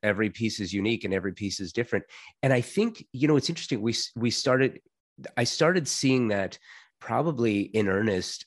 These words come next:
about seven or eight years ago. And it was fascinating why, and I'm curious if you've experienced this as well. <laughs>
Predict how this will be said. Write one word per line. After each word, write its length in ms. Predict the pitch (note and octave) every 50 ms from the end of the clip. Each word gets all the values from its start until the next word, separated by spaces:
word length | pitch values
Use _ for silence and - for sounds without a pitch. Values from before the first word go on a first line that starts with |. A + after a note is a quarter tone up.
| _ -
about 560 | G2+ E2+ F2+ F#2+ F#2 F#2+ F#2 F2+ - - - - - _ _ _ _ _ _ _ _ _ _ _ _ _ - -
seven 400 | - - - A2 G#2 A2+ B2 A2
or 120 | G#2+ G#2+
eight 140 | G2+ F#2 -
years 380 | F#2+ F#2+ G2 G2 G#2+ G#2 -
ago. 440 | A2+ F2 F#2+ F2 E2+ E2+ E2 D#2 - - _ _ _ -
And 120 | A#2+ A#2+
it 20 | A#2
was 140 | A2+ G#2+ -
fascinating 680 | - D#3+ B3+ C4 - - B2+ A2 G2 F#2 F2+ F2 E2+
why, 200 | G#2 A#2+ A#2+ G2+
and 100 | F#2 F2+
I'm 80 | F2+ E2+
curious 340 | - - B2+ C#3 A#2+ - -
if 140 | F2 -
you've 140 | G#2+ G#2 G#2+
experienced 580 | G#2+ F2+ - - - G#2 G2 F#2+ F#2 F2+ - -
this 200 | F#2+ F2+ - -
as 100 | F2+ E2 E2+
well. 360 | F#2+ A2 A2+ G#2 F#2+ F#2 - - - - - - _ _ _ _ _ _ _ _ _
<laughs> 80 | A#2